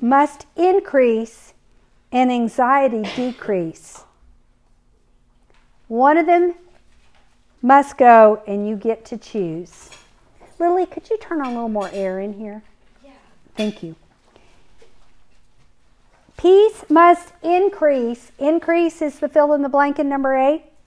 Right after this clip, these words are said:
Speaker 1: and anxiety decrease. And one of them must go, and you get to choose. Peace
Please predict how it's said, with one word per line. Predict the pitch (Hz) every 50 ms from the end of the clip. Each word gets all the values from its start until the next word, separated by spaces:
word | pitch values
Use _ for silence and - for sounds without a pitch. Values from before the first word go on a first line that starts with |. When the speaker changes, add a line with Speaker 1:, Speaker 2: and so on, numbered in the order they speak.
| - - -
Speaker 1:
and | 226 233 233
anxiety | 226 226 214 - - 240 240 262 269 277 277 285 277
decrease. | 254 - 247 233 220 - - 214 196 175 170 165 - _ _ _ _ _ _ _ _ _ _ _ 151 147 _ _ _ _ _ - _ _ _ _ 170 _ _ _ _ _ _ _ _ _ _ _ _ _ _ _ _ _ _ _ _ _ _ _ _ _ _ _ _ _ _ _ _ _ _ - - _ _ _ _ _ _ _ _ _ _ _ _ _ _ _ _ _ _ _ _ _ _ _ _ _ _ _ _ _
And | - 196 202 196
one | 202 208 220
of | 240 233 226
them | 247 247 240
must | 240 233 240 240 - - -
go, | 220 208 196 185 180 180 180 180 _ _ _ _ _
and | 185 180 180 180
you | 180
get | 175 - 190 180 - -
to | - 196
choose. | - - - 180 160 151 151 156 156 _ _ _ _ _ - - - - _ _ _ _ _ _ _ _ _ _ _ _ _ _ _ _ _ _ _ _ _ _ _ _ _ _ _ _ _ _ _ _ _ _
Peace | - 311 359 381 403 403 415 403 -